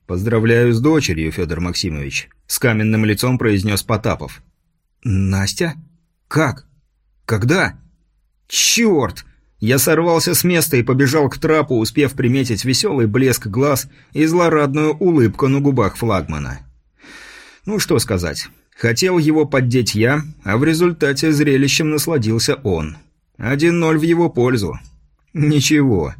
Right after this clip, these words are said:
я еще посчитаюсь. «Тише ты, баламут!» —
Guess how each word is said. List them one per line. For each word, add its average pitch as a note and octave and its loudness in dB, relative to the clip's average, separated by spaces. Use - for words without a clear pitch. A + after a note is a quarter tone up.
я C3 0
еще C3 0
посчитаюсь. A2 -2
«Тише E3 -4
ты, D#3 -12
баламут!» — D3+ -10